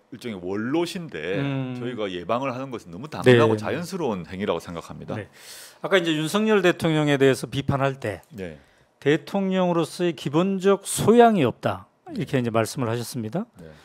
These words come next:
Speaker 2: 이제 문재인 대통령도 이제 가까이서 지켜보셨으니까 대통령이 갖춰야 될 기본적 소양은 뭘까요?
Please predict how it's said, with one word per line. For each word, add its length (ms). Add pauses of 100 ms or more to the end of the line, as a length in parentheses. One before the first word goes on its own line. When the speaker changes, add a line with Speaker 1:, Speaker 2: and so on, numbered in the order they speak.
(300)
Speaker 2:
이제 180
문재인 500
대통령도 640
이제 160
가까이서 440
지켜보셨으니까 1000 (1000)
대통령이 640
갖춰야 500
될 180
기본적 800
소양은 380
뭘까요? 340